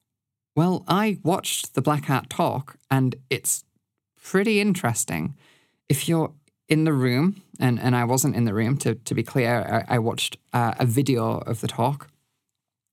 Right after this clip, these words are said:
Um, everyone sits quietly. The talk itself is about twenty minutes long, and then there's a five minutes at the end where they, they play that video, which is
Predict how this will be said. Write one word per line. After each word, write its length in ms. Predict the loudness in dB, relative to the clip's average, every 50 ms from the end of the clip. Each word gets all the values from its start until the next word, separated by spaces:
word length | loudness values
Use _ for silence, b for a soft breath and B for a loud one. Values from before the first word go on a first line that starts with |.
| _ _
Um, 400 | 0 2 2 4 2 2 0 0 -4 b b b b b b 2
everyone 220 | 2 4 2 2
sits 220 | 2 0 0 -2
quietly. 380 | 0 0 2 2 2 0 0 0
The 100 | 0 0
talk 300 | 0 0 0 0 0 -2
itself 480 | -2 -2 0 0 0 0 -2 -2 -2 -2
is 120 | 0 0
about 260 | 0 0 0 -2 -2
twenty 300 | 0 0 0 0 0 0
minutes 300 | 0 0 0 0 0 0
long, 240 | 2 2 2 2 0 B B B B B B
and 140 | B 2 2
then 100 | 4 4
there's 180 | 2 2 2 0
a 60 | -2
five 360 | 0 0 0 2 0 0 0
minutes 580 | 0 0 0 0 -2 -4 -10 _ _ -20 -20 -4 _
at 140 | 0 0 2
the 100 | 2 2
end 160 | 2 2 2
where 140 | 2 0 0
they, 140 | 0 0 -2 0 0
they 100 | 0 -2
play 280 | 0 0 0 0 2 2
that 180 | 0 0 0 0
video, 320 | 0 0 2 0 0 0
which 200 | -2 -4 -2 -2
is 140 | -4 -4